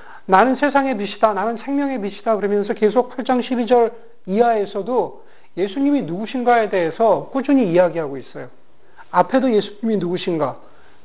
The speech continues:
뒤에도 예수님이 누구신가, 그리고 그 사이에 이 사건을 둠으로 말미암아서 예수라고 하는, 그리스도 아니라고 하는 바로 그, 그, 그 선포들 사이에서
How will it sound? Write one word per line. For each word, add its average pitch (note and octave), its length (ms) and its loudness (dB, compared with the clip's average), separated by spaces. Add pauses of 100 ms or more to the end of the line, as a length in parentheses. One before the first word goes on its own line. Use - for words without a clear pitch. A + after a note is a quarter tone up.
뒤에도 A#3+ 340 4
예수님이 G#3+ 440 -2
누구신가, E3 600 -6 (280)
그리고 G#3 300 6
그 A3+ 280 0 (140)
사이에 B3+ 340 4
이 G3 260 -2
사건을 A#3 800 2 (440)
둠으로 A3 400 -6
말미암아서 D3+ 760 -10 (760)
예수라고 C4 600 4
하는, G3 360 -4
그리스도 C#4 480 0
아니라고 A#3 520 2
하는 A3+ 400 -6 (280)
바로 A#3 260 2
그, A#3 460 -2
그, B3 540 -2
그 A#3 180 -8
선포들 C#4+ 640 0
사이에서 A#3 760 2